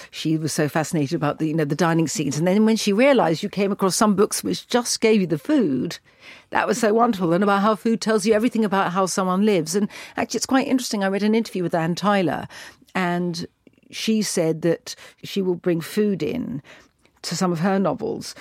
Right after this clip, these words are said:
because it's such a shortcut to selling you something about a particular character. But I love, uh, Laurie Coleman's writing. I think that she makes you think about food, but she thinks about the way one lives a life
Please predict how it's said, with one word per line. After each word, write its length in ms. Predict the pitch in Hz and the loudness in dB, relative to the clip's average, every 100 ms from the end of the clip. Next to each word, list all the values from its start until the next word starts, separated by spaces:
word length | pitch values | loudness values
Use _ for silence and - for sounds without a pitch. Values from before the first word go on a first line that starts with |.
| - - | -8 -4
because 240 | 180 180 | -2 -2
it's 120 | - | -2
such 160 | - 208 | -4 -2
a 60 | |
shortcut 800 | 190 - 196 - - 165 - - - | -2 2 2 0 -6 -6 -6 -8 -6
to 120 | 208 | -4
selling 300 | - 180 180 | 0 0 0
you 60 | 160 | -2
something 280 | 160 156 | -4 -4
about 220 | 185 165 165 | -4 -4 -4
a 60 | |
particular 380 | - 175 - 170 | -8 -10 -8 -6
character. 520 | 180 180 156 - - - - - - | -4 -2 -4 -6 -8 -12 -18 -18 -2
But 120 | - | 0
I 160 | 214 240 | 4 4
love, 420 | 240 254 214 - | 4 4 0 -8
uh, 220 | - 156 147 | -2 0 2
Laurie 240 | 151 143 | 2 0
Coleman's 400 | - 156 147 147 | -2 0 0 2
writing. 360 | 147 139 165 160 | 0 0 0 0
I 100 | 160 | 0
think 340 | 190 180 - | 0 0 0
that 380 | 180 175 - - - - - - - 185 | 0 0 0 -8 -14 -18 -18 -20 -16 -6
she 320 | - - 196 | -4 0 2
makes 240 | 196 - | 2 0
you 80 | 196 | -2
think 140 | 214 | 0
about 220 | 196 208 - | 2 0 2
food, 280 | 196 185 | 2 2
but 120 | - - | -2 -8
she 120 | - | -6
thinks 320 | 196 247 - | -4 -4 -4
about 260 | - 170 - _ | -2 -2 -4 _
the 80 | 180 | -4
way 220 | 180 175 | 0 2
one 380 | 170 165 170 180 | 2 2 2 2
lives 240 | 180 160 - | 2 0 -2
a 80 | 165 | 0
life 540 | 147 135 135 - | 2 0 -2 -6